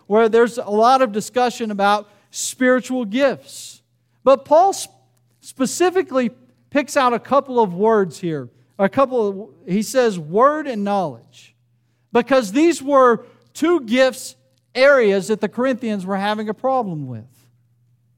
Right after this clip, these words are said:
There needed to be some maturity.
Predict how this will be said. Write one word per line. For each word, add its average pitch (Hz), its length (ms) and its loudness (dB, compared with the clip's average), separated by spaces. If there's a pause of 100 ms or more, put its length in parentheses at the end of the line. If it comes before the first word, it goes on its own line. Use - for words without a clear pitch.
(1900)
There 185 140 -2
needed 214 260 -2
to 208 60 -2
be 202 180 -2
some 180 240 -6
maturity. 147 640 -6